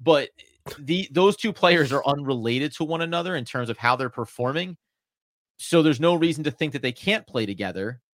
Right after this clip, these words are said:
But I, I just don't know, though. Like, this, the sample size tells you something's not right. Or, at the <laughs> highest of levels, the roster isn't right. The team isn't right. And there's nothing you're gonna do here to change it. And that's where you probably need to stay committed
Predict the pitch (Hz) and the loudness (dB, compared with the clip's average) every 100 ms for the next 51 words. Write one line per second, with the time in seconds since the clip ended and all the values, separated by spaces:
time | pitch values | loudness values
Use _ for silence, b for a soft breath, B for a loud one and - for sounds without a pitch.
0 | _ - - 139 165 165 180 190 185 180 | _ -8 -2 2 2 2 2 2 2 2
1 | 247 170 92 123 127 131 147 - 175 170 | 0 0 -2 -2 0 -2 -2 0 0 -2
2 | 160 170 165 - 170 160 160 - 160 160 | -2 -2 -2 0 0 -2 -6 -4 -4 -4
3 | 147 143 143 120 151 98 - 196 262 147 | -6 -4 -4 2 4 4 2 6 8 6
4 | 107 113 202 220 _ _ _ _ - 127 | 4 0 -2 -4 _ _ _ _ -2 0
5 | 139 127 135 160 - 180 190 233 170 156 | 0 2 0 0 -4 -2 4 4 4 0
6 | - _ _ _ _ _ _ 160 131 151 | -2 _ _ _ _ _ _ 0 4 4
7 | 151 - 117 110 107 95 95 87 - _ | 4 2 -6 -6 -8 -8 -8 -8 -14 _
8 | _ 131 131 - - 180 175 151 117 107 | _ -10 -10 -12 -8 -4 -2 -2 -4 -4
9 | 107 98 104 98 - _ _ 143 135 131 | -6 -4 -2 -2 -8 _ _ -4 -2 -4
10 | 120 135 147 - 165 147 139 139 127 107 | -4 -2 -2 -2 -4 -2 -2 -4 -6 -6
11 | 120 117 117 107 - 123 123 110 101 - | -4 -2 -2 -4 -6 -6 -4 -4 -4 -6
12 | _ - 120 127 135 - 139 123 131 120 | _ -10 0 2 2 0 -4 -2 0 0
13 | 113 117 147 131 120 127 110 113 107 95 | -2 -4 -4 -6 -6 -6 -4 -6 -6 -8